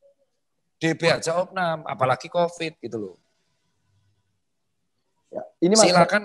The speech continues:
Speaker 2: ya,
Speaker 1: kenapa?
Speaker 2: ya,
Speaker 1: Silakan
Speaker 2: silakan.
Speaker 1: nggak percaya, tapi jangan meremehkan. Nanti kalau sudah sakit, kritis,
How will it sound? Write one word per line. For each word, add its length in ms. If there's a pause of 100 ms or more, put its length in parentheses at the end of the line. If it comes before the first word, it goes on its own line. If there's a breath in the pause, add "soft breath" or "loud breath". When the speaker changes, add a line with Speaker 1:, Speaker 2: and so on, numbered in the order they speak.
Speaker 2:
ya, 100 (220)
Speaker 1:
kenapa? 300
Speaker 2:
ya, 40
Speaker 1:
Silakan 240
Speaker 2:
silakan. 220
Speaker 1:
nggak 160
percaya, 520 (220)
tapi 320
jangan 300
meremehkan. 840 (720)
Nanti 260
kalau 240
sudah 160
sakit, 480
kritis, 560